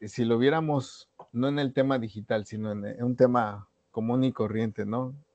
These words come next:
¿Quién tiene la tierra y quién tiene el agua? Hagan de cuenta que el agua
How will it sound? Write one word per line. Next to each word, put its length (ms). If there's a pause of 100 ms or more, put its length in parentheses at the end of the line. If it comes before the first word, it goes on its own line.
(600)
¿Quién 200
tiene 240
la 160
tierra 400
y 80
quién 180
tiene 280
el 100
agua? 320 (920)
Hagan 320
de 120
cuenta 400
que 100
el 140
agua 380